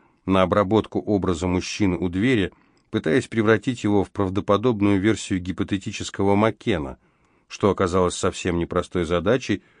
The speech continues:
ведь предположительно шестидесятилетний Маккен был худым и измученным. У двери же стоял мужчина лет на двадцать моложе и довольно крепкого сложения.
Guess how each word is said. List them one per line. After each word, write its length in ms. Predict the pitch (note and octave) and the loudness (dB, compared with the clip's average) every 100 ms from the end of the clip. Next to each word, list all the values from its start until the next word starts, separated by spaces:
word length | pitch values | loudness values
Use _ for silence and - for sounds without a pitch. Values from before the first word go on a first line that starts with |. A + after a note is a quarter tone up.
| _ _ _ | _ _ _
ведь 220 | F#2+ F#2 - | -4 -4 -2
предположительно 800 | F2 - F#2 F2 E2 F2+ F2 F2 | -4 0 2 2 0 -4 -2 -4
шестидесятилетний 960 | E2+ - F2+ E2+ - F#2 F2 - G2 | -6 -10 -8 -8 -6 -4 -2 0 2
Маккен 460 | A2 A2+ - B2 A2+ | 2 0 0 0 2
был 140 | A#2+ | 0
худым 400 | - A2+ A#2 A#2+ | -2 -2 2 2
и 160 | A#2+ C3 | 2 0
измученным. 640 | C#3+ E3+ G#2+ D#2+ C#2 B1 _ _ _ _ _ _ _ _ _ _ _ _ - | 2 0 0 -4 -8 -10 _ _ _ _ _ _ _ _ _ _ _ _ -2
У 60 | A2+ | 0
двери 260 | B2+ G#3+ E3 | 2 2 4
же 160 | C3 | 2
стоял 340 | - B2 E3 E3 | 2 4 6 6
мужчина 440 | C3 - E3 C#3+ | 6 4 4 6
лет 240 | A#2 C3+ | 4 2
на 100 | B2+ | 2
двадцать 480 | A#2+ G#2+ F#2 - - | 2 4 4 2 -4
моложе 480 | E2+ E2 A2 D3 G#2 | 0 2 4 2 2
и 40 | |
довольно 400 | F#2 F2+ A#2 A2 | 2 4 4 4
крепкого 440 | - G2+ F#2 - F#2 | 2 0 0 -2 -4
сложения. 720 | - F#2 E2 E2 B1+ B1+ B1 | 0 -2 0 -4 -6 -12 -16